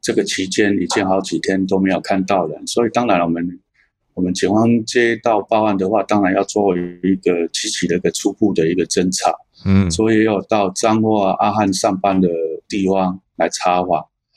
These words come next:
Speaker 2: 是。
Speaker 1: 我看他什么时候开始没有上班。
Speaker 2: 嗯哼。
Speaker 1: 啊，也到阿汉他住家的周遭来，哦，访查一些亲朋好友，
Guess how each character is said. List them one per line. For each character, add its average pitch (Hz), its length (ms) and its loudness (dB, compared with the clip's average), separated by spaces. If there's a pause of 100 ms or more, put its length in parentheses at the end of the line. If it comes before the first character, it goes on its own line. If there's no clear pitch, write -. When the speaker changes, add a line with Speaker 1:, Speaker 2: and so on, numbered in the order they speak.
(100)
Speaker 2:
是。 - 180 -4
Speaker 1:
我 76 80 0
看 95 180 0
他 104 160 2
什 - 160 -2
么 80 120 -4
时 - 120 -2
候 98 80 0
开 98 140 0
始 78 240 -6
没 85 80 -2
有 90 140 2
上 82 260 -2
班。 87 260 -2 (340)
Speaker 2:
嗯 82 140 -6
哼。 101 140 -6
Speaker 1:
啊， 92 440 2
也 80 200 -6
到 98 400 2
阿 107 180 2
汉 110 240 0 (300)
他 101 200 -2
住 98 220 -2
家 98 220 0
的 87 420 -2
周 101 320 0
遭 98 240 0
来， 87 160 0 (460)
哦， 80 180 -2
访 82 200 0
查 90 240 0
一 101 80 2
些 98 240 -2
亲 110 260 0
朋 82 180 -2
好 90 220 0
友， 87 120 2